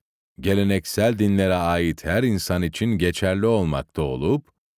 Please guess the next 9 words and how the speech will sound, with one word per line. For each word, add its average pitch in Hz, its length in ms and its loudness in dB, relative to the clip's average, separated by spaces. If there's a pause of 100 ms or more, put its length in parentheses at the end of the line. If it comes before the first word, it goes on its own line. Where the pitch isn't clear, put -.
(500)
seküleristlerle 95 1200 0
birlikte 87 760 0
bu 92 320 0
dünya 123 420 4
için 110 400 0
endişelenmeliyiz. 78 1500 -2 (720)
Irkçılık, 90 720 0
cinsiyetçilikle 85 1120 -2
savaşmak, 76 840 -4